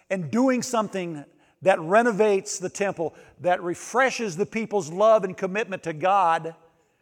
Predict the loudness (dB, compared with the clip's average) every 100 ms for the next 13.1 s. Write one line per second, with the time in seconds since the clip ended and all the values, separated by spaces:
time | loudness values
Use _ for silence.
0 | _ _ _ _ _ _ _ 2 2 2
1 | 2 2 0 -2 2 2 4 4 8 8
2 | 6 0 0 0 0 -2 -4 -2 -6 -8
3 | -16 _ -10 -2 2 4 2 2 2 0
4 | 0 2 2 0 0 -4 -2 -6 -8 -12
5 | -10 -10 -10 -6 -6 -6 -4 -6 -6 -10
6 | -14 -16 _ _ _ -6 -2 0 0 0
7 | 0 -2 -2 -4 -6 -8 -10 -4 0 0
8 | 0 -6 -12 -10 -4 -2 -2 -6 -14 _
9 | -20 _ -16 -12 -10 0 2 2 -2 -6
10 | -2 0 0 -2 -4 -6 -6 -6 -6 -2
11 | -2 -2 -8 -16 -14 -10 -4 -2 0 -2
12 | -4 -16 _ _ -4 0 0 -2 -6 -4